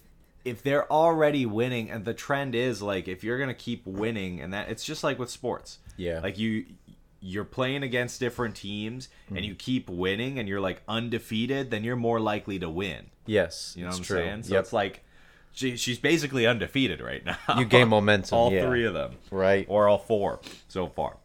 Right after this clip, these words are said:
Speaker 1: Uh, for actress in a supporting role, this is where I kinda deviate. I think it's gonna go to Stephanie Hsu, who, um, is also from Everything Everywhere All at Once.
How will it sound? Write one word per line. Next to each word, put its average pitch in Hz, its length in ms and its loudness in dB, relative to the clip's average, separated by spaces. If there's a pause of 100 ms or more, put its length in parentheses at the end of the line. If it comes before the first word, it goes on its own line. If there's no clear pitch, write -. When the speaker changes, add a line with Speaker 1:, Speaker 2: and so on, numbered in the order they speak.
(560)
Speaker 1:
Uh, 80 360 0
for - 260 -6
actress 139 440 2
in 139 80 -2
a 117 40 -4
supporting 117 540 -2
role, 151 420 -2
this 117 120 -6
is 113 80 -10
where 117 140 2
I 107 80 2
kinda 107 280 -4
deviate. 107 560 -4 (420)
I 113 200 4
think 156 240 -6
it's 156 160 -4
gonna 139 180 -2
go 123 180 2
to 117 80 -2
Stephanie 101 540 -4
Hsu, 98 440 -4 (600)
who, 98 260 -2
um, 87 560 2 (420)
is 90 640 -4 (180)
also 101 680 -2 (440)
from 95 340 -2
Everything 98 400 -6
Everywhere 98 360 -2
All 98 180 2
at 78 80 -4
Once. 101 460 -8